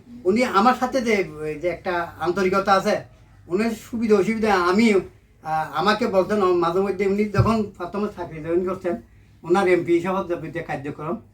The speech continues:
আমি ওনাকে সহযোগিতা করে দিয়েছি।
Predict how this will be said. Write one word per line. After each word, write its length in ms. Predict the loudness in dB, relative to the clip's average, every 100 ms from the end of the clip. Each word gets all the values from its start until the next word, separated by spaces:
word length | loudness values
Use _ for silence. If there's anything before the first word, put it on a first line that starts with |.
| _ -8
আমি 400 | 0 2 2 0 -8 _ -20 -20 _ -20 -10
ওনাকে 360 | -2 -2 0 -2
সহযোগিতা 520 | 0 -2 -2 -6 -6
করে 220 | -6 -6
দিয়েছি। 240 | -6 -8